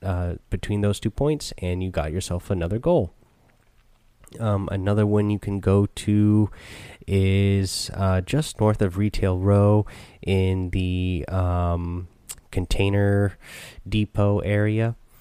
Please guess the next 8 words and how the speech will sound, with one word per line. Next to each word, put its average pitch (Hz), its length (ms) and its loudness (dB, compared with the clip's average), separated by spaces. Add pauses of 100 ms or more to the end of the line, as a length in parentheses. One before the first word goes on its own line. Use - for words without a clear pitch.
(340)
Um, 90 640 -2 (380)
go 107 160 4
to - 120 -4
the 95 120 -2
parking 139 540 0
lot 151 440 -4 (220)
that 92 300 0
is, 98 540 -2